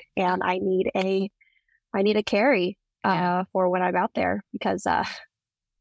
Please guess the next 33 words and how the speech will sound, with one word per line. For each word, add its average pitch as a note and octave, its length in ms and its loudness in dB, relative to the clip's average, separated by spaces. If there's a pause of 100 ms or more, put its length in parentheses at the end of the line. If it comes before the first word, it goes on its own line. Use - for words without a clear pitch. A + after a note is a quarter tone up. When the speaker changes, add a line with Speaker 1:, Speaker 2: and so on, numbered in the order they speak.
(440)
Speaker 1:
some F4 180 0
crazy E4 520 0
videos D4+ 400 2
I've B3+ 140 -2
come A#3 160 0
across. A3 500 -2 (220)
<laughs> A#3 240 -8
Speaker 2:
Yeah, D3+ 400 0
I D3+ 100 0
know, C#3+ 260 0
right? C3 460 -2 (380)
I F#3 100 2
know, B3 80 2
you're F3+ 200 2
just A#3+ 140 -2
like, D4 180 2 (120)
"Oh, F4 240 2
it's F4 100 0
gonna F4+ 160 2
be F#4 120 4
so F#4+ 200 2
peaceful, D4+ 760 4
just C#4+ 260 0
me B3+ 380 6
in D4 140 6
the E4 180 4
forest," B3 800 2
you C#3+ 100 2
know, D3 80 -4
or D3 140 0
wherever C#3 300 0
you C#3 120 0
are. A#3 160 2